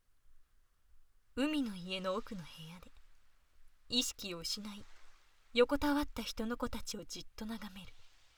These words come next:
日に焼けたサーファーのような青年。愛らしい顔立ちの少年。いかにも遊んでいそうな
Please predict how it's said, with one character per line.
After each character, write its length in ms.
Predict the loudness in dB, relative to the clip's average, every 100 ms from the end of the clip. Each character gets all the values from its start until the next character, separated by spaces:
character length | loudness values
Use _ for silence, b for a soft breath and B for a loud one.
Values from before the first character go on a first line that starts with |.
| -20 -20 -18 -18 -20 -20 -20 -20 -20 -18 -20 -20 _ -20 -10
日 200 | -4 2
に 160 | 6 8
焼 140 | 6
け 80 | 4
た 120 | 2
サ 260 | 6 8 8
ー 20 |
フ 100 | 6
ァ 80 | 0
ー 40 |
の 100 | -2
よ 160 | -4 -6
う 40 | -6
な 60 |
青 40 | -8 -10
年。 200 | -10 -12 -14 _ _ _ _ _ _ _ _ _ _ _ -20 -20 -20 -20 -20 4
愛 240 | 10 10
ら 100 | 10
し 220 | 6 4 0
い 80 |
顔 260 | -2 0 2
立 240 | 0 -2
ち 0 |
の 80 | -4
少 180 | -4 -4 -8 -12
年。 180 | -16 -16 -20 -20 -20 -20 -20 -20 -20 -20 -20 -20 -20 -20 -10 0
い 100 | 0
か 140 | 2
に 120 | 2 8
も 120 | 10
遊 220 | 10 4
ん 80 | 4
で 100 | 2
い 60 |
そ 180 | 2 -2
う 100 | -2
な 220 | -4 -8